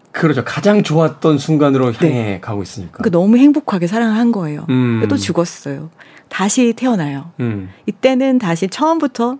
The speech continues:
Speaker 2: 마지막을 향해 가는 사랑을 하거든요.
Speaker 1: A와 B 지점을 계속 왔다 갔다 하면서 사는군요.
Speaker 2: 네.
Speaker 1: 네.
Speaker 2: 그러면 이게 첫 번째 삶과 세 번째 삶이 같은 방향으로 가는 거잖아요.
Speaker 1: 그렇죠.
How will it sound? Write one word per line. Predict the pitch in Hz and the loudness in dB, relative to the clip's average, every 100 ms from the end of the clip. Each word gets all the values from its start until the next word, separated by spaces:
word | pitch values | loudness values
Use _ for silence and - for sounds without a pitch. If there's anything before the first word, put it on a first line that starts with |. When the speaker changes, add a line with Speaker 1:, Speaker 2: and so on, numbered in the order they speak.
| - | -4
Speaker 2:
마지막을 | 165 165 233 220 208 | -2 2 2 2 0
향해 | 208 196 | -2 -2
가는 | 160 151 151 151 147 | -4 -4 -2 -4 -4
사랑을 | 226 226 214 214 | -2 -2 0 -2
하거든요. | 254 233 175 233 - | -2 -2 -2 -4 -4
Speaker 1:
A와 | 107 123 135 135 | 0 2 2 0
B | 127 | -6
지점을 | 110 - 139 143 | -4 -2 -2 0
계속 | 135 110 | -2 -2
왔다 | 98 - | -2 -2
갔다 | 135 131 127 | -2 0 0
하면서 | 120 117 | 0 -2
사는군요. | 110 113 101 110 143 | -4 -4 -4 -4 0
Speaker 2:
네. | 170 151 - | 0 -2 -6
Speaker 1:
네. | 104 92 - | -8 -10 -4
Speaker 2:
그러면 | 262 262 254 | 2 4 4
이게 | 160 175 160 | 2 2 2
첫 | - 254 | -2 -2
번째 | 294 285 262 | -2 0 0
삶과 | 254 240 226 | 2 2 2
세 | 220 277 | 2 2
번째 | 294 247 | 2 0
삶이 | 233 233 208 190 | -2 -2 -2 -2
같은 | - - - 254 | -6 -4 2 4
방향으로 | 247 214 185 165 | 4 2 0 -2
가는 | 160 160 147 | -4 -4 -4
거잖아요. | 147 147 143 | -4 -4 0
Speaker 1:
그렇죠. | 160 196 165 95 | 2 0 -2 -6